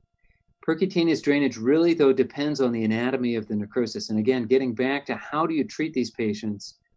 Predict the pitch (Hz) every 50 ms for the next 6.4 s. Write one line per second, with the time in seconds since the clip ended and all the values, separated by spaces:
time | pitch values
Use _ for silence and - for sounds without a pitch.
0 | _ _ _ _ _ _ _ _ _ - 127 113 - - - 160 165 - 170 143
1 | 147 147 151 143 127 107 123 135 135 135 127 117 - - - 110 107 107 127 139
2 | 139 135 123 - 117 107 - - 135 143 139 - 135 - - - - 127 113 113
3 | 117 135 139 139 - - 135 135 127 - - 123 120 113 120 113 - - 127 120
4 | 110 113 123 120 127 113 - 127 110 - - 190 196 - 180 147 - 139 143 143
5 | 135 139 160 160 160 135 - - 147 139 - - 123 123 147 160 160 - - 98
6 | - _ 120 113 110 110 110 107